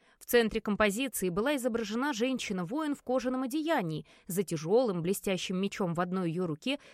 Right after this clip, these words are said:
тянулось облако пыли. Другой она удерживала на поводке дракона в три раза больше неё самой.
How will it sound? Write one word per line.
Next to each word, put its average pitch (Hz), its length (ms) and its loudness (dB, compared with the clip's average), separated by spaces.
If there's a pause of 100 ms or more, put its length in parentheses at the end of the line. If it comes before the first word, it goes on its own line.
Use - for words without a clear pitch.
тянулось 190 560 0
облако 170 360 -2
пыли. 156 380 -4 (340)
Другой 180 540 2 (160)
она 214 240 2
удерживала 269 540 0
на 247 100 0
поводке 247 460 0
дракона 226 560 0
в - 80 -14
три 196 200 0
раза 220 360 2
больше 226 440 -2
неё 180 280 0
самой. 156 500 -4